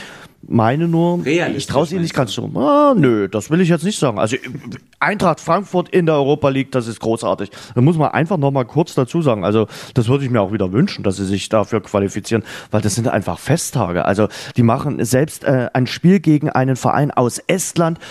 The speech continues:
Speaker 1: zu einem Europacup-Festtag in der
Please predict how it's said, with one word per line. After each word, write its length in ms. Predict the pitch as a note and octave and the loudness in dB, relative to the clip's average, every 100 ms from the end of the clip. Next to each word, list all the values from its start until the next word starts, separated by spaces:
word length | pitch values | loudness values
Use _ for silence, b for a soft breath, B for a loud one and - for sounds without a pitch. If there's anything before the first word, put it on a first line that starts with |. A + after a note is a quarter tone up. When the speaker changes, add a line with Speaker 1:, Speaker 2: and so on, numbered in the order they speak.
| B | B
Speaker 1:
zu 320 | - F3+ F#3+ | -2 2 2
einem 360 | C3 D3 D#3+ C#3 - _ | 2 0 0 -2 -8 _
Europacup-Festtag 1500 | C3 A#2+ F3 - F#3+ - D#3+ - - D3+ F3 - B2+ F#2 - _ | 2 4 2 2 -2 -2 -4 -6 -6 -2 -2 -4 -6 -6 -8 _
in 180 | F3 G3+ | 0 2
der 180 | F3+ | 2